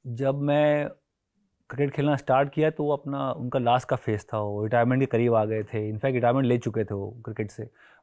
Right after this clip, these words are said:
पर लोकल क्रिकेट थोड़ा खेलते थे रेलवेज के लिए। तो, अ, उनके फैंस बहुत थे, fans in the sense कि जिस मोहल्ले में था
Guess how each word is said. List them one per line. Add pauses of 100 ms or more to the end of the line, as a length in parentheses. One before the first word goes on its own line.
पर
लोकल
क्रिकेट
थोड़ा
खेलते
थे
रेलवेज
के
लिए। (760)
तो,
अ, (800)
उनके
फैंस
बहुत
थे, (760)
fans
in
the
sense
कि
जिस
मोहल्ले
में
था